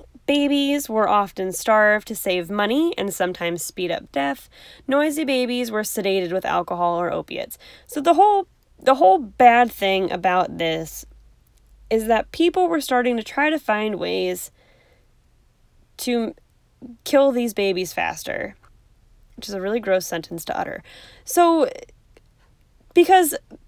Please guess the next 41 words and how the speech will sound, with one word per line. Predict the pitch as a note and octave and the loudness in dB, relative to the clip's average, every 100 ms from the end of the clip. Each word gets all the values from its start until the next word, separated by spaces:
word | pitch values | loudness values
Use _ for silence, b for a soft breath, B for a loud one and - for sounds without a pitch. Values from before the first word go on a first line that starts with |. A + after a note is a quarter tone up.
| - | -6
you | C#4 D#4 | -2 0
know, | D4 | 2
basically, | D#4 F4 E4 B3+ A#3+ | 0 -2 -2 -2 -4
you | A3 B3 A#3+ | -6 -4 2
got | C4 C#4+ | 2 4
the | D4+ | 0
one-time | B3+ B3+ C4 B3 | 0 0 -2 -2
fee | A#3+ A3 | -4 -8
from | A#3+ | -6
the | A#3 | -4
mom, | G#3 F#3+ F#3+ | 0 0 0
the | |
mom | F#3+ G#3+ G#3+ | 0 0 -2
was | |
off | - G3 G3+ | 0 0 -2
and | G3+ | -4
doing | F#3+ G3+ | -4 -4
her | G#3 | -2
own | G3+ G#3 | -4 -4
thing, | - F3+ E3 | -4 -2 -2
and | E3+ | -4
then | G3+ | -4
you | A3 | -2
had | A#3 | -4
this | A3+ | -4
baby | F3+ G#3+ F#3 | -2 -2 -2
you | E3+ | -6
had | D#3+ | -6
to | D#3 | -10
deal | - - | -10 -8
with. | - - | -10 -6
But | A3+ | -6
if | C4 | -2
you | |
don't | D#4 C#4+ | 0 0
want | C4 | -2
to | |
deal | G#3+ B3 | -2 0
with | C#4 - | 0 -2
the | |
baby | A3 A#3 F3 | -8 -6 -4